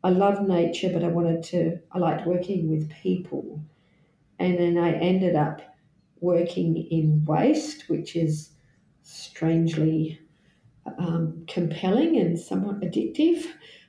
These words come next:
Um, and, and I think for me, it was that when I went that day to that recycling facility and I saw my, where my waste went,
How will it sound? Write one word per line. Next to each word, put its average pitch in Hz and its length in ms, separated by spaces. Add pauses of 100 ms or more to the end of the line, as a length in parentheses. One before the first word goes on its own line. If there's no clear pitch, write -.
(140)
Um, - 600 (840)
and, 202 440 (1080)
and 208 520 (680)
I 220 60
think - 400
for 254 100
me, 220 400
it 214 160
was 202 240
that 190 240
when 190 100
I 190 140
went 208 460
that 190 260
day 175 300
to - 120
that - 240
recycling 180 880
facility 165 960 (560)
and 185 100
I 185 40
saw 190 480
my, 180 140
where 160 420
my 160 220
waste 156 460
went, 165 340